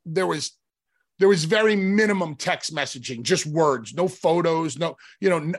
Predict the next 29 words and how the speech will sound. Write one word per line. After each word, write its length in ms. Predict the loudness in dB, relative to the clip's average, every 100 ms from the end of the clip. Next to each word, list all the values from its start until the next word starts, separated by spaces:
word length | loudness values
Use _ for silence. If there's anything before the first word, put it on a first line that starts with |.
| -4
nothing 360 | -2 -2 -2
like 320 | 0 0 -2 -2
that 280 | -2 -2 -4
at 160 | -8 -8
the 80 | -8
time 380 | -2 0 0
that 120 | -4 -2
this 180 | -2
had 140 | 0 0
happened. 440 | 0 -2 -4 -14 _ _ _ _ _ _ _ _ _ _ _ _ _ _ _ _ _ _ _ _ _ _ -4
My 100 | -2
point 340 | 2 2 2
with 140 | 0 -2
Devon, 640 | 0 0 2 0 -2 -12 -4
dealing 280 | -2 0 -2
with 140 | -4
children 460 | 2 4 4 2 -2
or 320 | 0 2 2 2
other, 320 | 2 0 0
any 220 | -4 0
other 240 | 0 0 0
wrestlers, 680 | -2 -4 -8 -12 -14 -16 _ _ _ _ _ _ _ _ _ _ _ _ _ _ _ _ _ _
when 120 | -8 -2
you're 140 | 0
out 300 | 2 0 -2
there 320 | -6 -6 -14 _ _ _
for 140 | -8
so 580 | -4 0 0 0 4 6
long, 840 | 6 4 0 0 2 2 0 -6